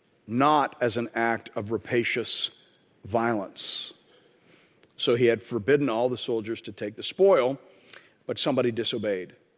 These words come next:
Somebody had lied. Somebody had presented himself as a holy warrior when, in fact, he was nothing more than a highway brigand. So Joshua assembled the tribes and by casting lots discovered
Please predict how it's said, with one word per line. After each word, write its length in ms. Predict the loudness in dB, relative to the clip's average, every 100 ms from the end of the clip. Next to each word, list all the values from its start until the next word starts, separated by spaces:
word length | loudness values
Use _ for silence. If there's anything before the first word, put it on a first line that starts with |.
| _
Somebody 280 | -4 0 0
had 120 | 2
lied. 460 | 2 2 2 -4 -16 _ _ _ _ -20 -8
Somebody 420 | 0 2 6 4
had 260 | 4 -2 -2
presented 560 | -4 0 0 0 -2
himself 520 | -4 -6 -4 -2 -2 -6
as 120 | -8
a 60 | -6
holy 400 | 0 2 4 2
warrior 600 | 4 6 6 4 0 -6 -14 -20 -2
when, 340 | 0 0 -2 -10 -10
in 160 | -10
fact, 580 | -10 -4 0 0 -2 -6
he 100 | -6
was 160 | -4 -4
nothing 320 | -6 -6 -6
more 240 | -4 -4
than 120 | -4 -8
a 60 |
highway 840 | -10 -6 -2 0 0 -2 -4 -6 -10 _ -20 -20 _ -6
brigand. 480 | 4 6 6 0 -6 -20 _ _ _ _ _ _ -20 -20 -14 0
So 300 | 4 4 2 -2
Joshua 580 | 2 2 4 6 6 6
assembled 380 | 2 2 2
the 60 | 0
tribes 540 | 0 2 4 4 0
and 80 | -4
by 140 | -4 -4
casting 480 | -2 -4 -4 -6
lots 320 | -2 -2 -4 -8
discovered 500 | -4 0 2 0